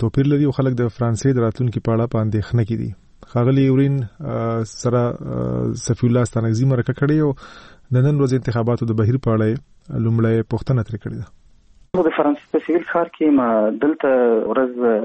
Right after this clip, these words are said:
Speaker 2: په ښه توګه ده، روانه ده او د انتخابات د ولسمشرۍ لپاره دلته د سهار قضایي وخت اته بجې پیل شوي وو. چې په وړو ښارونو کې به تر اووه بجو، د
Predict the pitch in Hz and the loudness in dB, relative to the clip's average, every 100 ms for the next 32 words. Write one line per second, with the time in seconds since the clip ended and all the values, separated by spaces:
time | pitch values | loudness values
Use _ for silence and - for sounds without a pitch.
0 | - - - 139 147 143 139 135 127 123 | -4 -6 -6 -2 2 4 4 2 2 2
1 | 110 101 - 110 131 135 123 120 107 110 | 0 -2 -2 0 0 0 0 -2 -4 -8
2 | - - 107 117 - - 113 107 101 104 | -10 -8 -2 -2 -4 -2 0 0 0 -2
3 | 104 - 110 - 120 117 113 107 110 110 | -4 -8 -12 -2 0 0 0 0 0 0
4 | 113 107 101 101 - 117 117 - - 113 | 0 0 0 -4 -2 -2 -2 -6 -4 0
5 | 113 139 147 123 - 110 120 120 110 110 | 2 4 2 0 -6 -4 -2 0 -2 -4
6 | 101 - 165 165 147 135 - 110 110 113 | -6 0 2 4 2 0 -6 -6 -2 0
7 | 104 - - 110 107 - 110 117 - 117 | 2 2 0 0 0 0 2 2 0 0
8 | 120 113 117 113 110 117 151 147 143 139 | 2 2 0 0 0 4 4 4 2 4
9 | 139 131 120 | 4 4 2